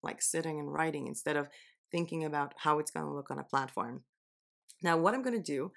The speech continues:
is, as I mentioned, talk about trending topics relating to selling shower curtains. So, mm, two thousand,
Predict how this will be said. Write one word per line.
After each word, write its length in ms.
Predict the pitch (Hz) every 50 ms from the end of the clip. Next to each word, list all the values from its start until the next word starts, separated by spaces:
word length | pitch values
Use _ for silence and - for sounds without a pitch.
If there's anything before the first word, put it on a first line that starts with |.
| - - - - - _ _ _ -
is, 300 | 170 170 160 156 - - - -
as 140 | - 156 151
I 80 | 165 170
mentioned, 480 | 160 143 139 139 - 147 151 180 185 - - - _ _ _ _ _ _ _ _ -
talk 220 | - 196 220 -
about 420 | 254 196 170 170 165 156 - - _ _ _ - - -
trending 540 | - 190 180 185 185 180 170 165 165 156 151 - - - - -
topics 680 | - 175 175 170 - 156 139 143 - - - - - - - _
relating 420 | - 160 160 160 160 165 160 156 160
to 80 | - -
selling 260 | - 147 143 147 143
shower 320 | - - 147 151 143 143
curtains. 720 | 139 - - - - - - 123 - - - - - - - - - - _ -
So, 560 | - - - 151 151 147 147 147 143 - - _ _ -
mm, 160 | 156 160 - - _ _ _ _ - 165 -
two 200 | - - 175 170
thousand, 720 | 170 170 160 151 151 151 151 147 151 147 147 147 147 147 147